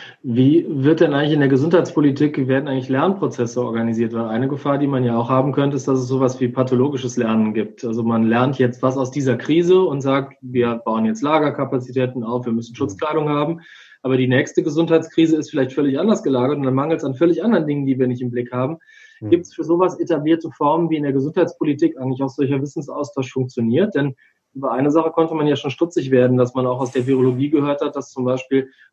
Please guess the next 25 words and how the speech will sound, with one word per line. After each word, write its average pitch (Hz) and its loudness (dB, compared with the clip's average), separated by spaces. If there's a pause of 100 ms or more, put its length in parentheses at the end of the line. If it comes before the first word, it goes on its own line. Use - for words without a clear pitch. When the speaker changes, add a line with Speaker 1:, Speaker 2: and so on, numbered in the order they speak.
Speaker 1:
durchaus 151 -2
das 120 -4
eine 143 -6
oder 143 -2
andere 147 -2
an 131 -2
Vernetzung, 143 0
was 135 -8
notwendig 156 0
und 127 2
hilfreich 143 2
gewesen 147 0
wäre, 143 0
zumindest 143 -2
bisher 135 2
nicht 143 -2
Standard 196 2
war. 107 -14
Also 123 -12
dass 123 -10
man 127 -2
sich 127 -2
gerade 123 0
nicht 220 2
unterhält, 131 2